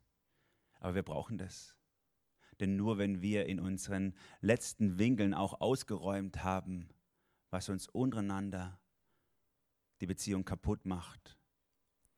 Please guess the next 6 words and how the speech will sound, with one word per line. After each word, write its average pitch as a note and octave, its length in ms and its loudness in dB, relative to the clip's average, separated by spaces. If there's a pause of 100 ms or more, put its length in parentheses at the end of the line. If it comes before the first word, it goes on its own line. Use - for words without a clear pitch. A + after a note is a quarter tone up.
(520)
nur A2 220 4
dann F#2 440 2 (1160)
sind F#2+ 260 0
wir F#2+ 100 2
bereit, F#2+ 460 -2
auch F2+ 460 -8